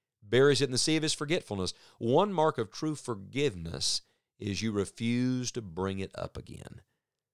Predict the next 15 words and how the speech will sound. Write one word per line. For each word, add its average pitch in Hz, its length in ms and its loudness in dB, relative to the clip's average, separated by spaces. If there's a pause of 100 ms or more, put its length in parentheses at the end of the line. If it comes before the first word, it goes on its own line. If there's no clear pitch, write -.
(220)
And 92 120 -6
so 117 100 6
I 123 60 8
want 110 160 4
to - 60 0
say 120 180 4
to 104 80 -4
you 98 40 -2
today, 92 440 2
if 87 140 -6
you've 101 140 -6
been 110 200 0
forgiven, 85 600 -4
forgive 107 440 -4
others. - 560 -2